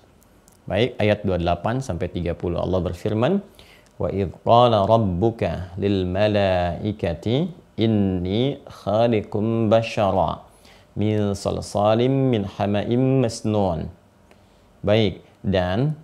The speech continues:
pahamilah, ingatlah, pelajarilah ketika Rabbmu Muhammad sallallahu alaihi wasallam berfirman, menyampaikan kepada para malaikat dan makhluk sekitaran yang ada di dekatnya. Perhatikan kalimatnya, "Sungguh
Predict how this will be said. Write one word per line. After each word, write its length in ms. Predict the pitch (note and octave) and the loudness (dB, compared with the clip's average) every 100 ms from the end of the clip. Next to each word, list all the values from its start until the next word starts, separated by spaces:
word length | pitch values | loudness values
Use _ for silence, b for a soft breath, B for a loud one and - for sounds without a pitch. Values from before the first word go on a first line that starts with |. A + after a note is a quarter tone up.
| - | -8
pahamilah, 840 | F2 F2+ G2+ A2 A2+ A#2+ B2+ - | -4 -2 2 4 4 2 -2 -8
ingatlah, 800 | F#2+ F#2 F#2+ G#2 - A2 A2+ A#2+ | -6 -4 -4 -4 0 0 0 -2
pelajarilah 720 | - F2 F2+ F#2+ G2+ A2+ F2 D#2+ | -4 -2 0 0 2 0 0 -6
ketika 380 | E2 F#2 - F#2 | -8 -6 -2 2
Rabbmu 580 | A2 A2 F2 F2+ E2+ | 2 2 0 -2 -4
Muhammad 460 | D#2+ G2+ G#2 A2 A2 | -4 -2 0 2 0
sallallahu 380 | G#2 F#2+ F2+ F2+ | -2 -4 -2 -2
alaihi 160 | F2+ E2+ | -2 -4
wasallam 480 | - A#2+ F#2+ A2 E3+ - _ _ _ _ - A#2+ | 0 2 4 0 -4 -14 _ _ _ _ -10 -4
berfirman, 560 | G2+ - A2+ A#2 A#2 A#2 | -4 0 2 2 2 2
menyampaikan 720 | F2+ E2+ E2+ G#2+ G#2 - C3 D3+ B B B | 0 -2 2 2 4 2 2 0 B B B
kepada 320 | - F#2+ F2+ | -6 -2 0
para 240 | E2+ F2 E2 | -2 -2 -2
malaikat 720 | F2 F#2+ G#2+ A#2 B2 C3+ - - G2+ | 0 2 2 4 4 4 0 -8 0
dan 320 | G2 G#2 G2+ | 2 2 -2
makhluk 400 | F#2+ F#2+ A2 - - | -4 -2 -2 -6 -20
sekitaran 480 | - - G#2 G#2+ A2+ G#2 | -16 -10 0 4 6 4
yang 100 | F#2+ - | 0 0
ada 480 | G2+ G2+ G#2+ C3+ C#3 | 2 4 4 2 -4
di 40 | F#2+ | -4
dekatnya. 480 | F#2+ A2+ G2+ F2+ C#2 - _ _ _ _ - - | 2 2 2 -2 -4 -12 _ _ _ _ -20 -8
Perhatikan 320 | F#2+ G2+ A2+ | -4 2 2
kalimatnya, 640 | A2+ A2+ A2+ A#2+ C3 F3 G3 B B B - | 4 4 4 2 2 0 -2 B B B -18
"Sungguh 720 | - C3 A#2+ F#2 G2 C#3+ | -4 0 2 4 4 2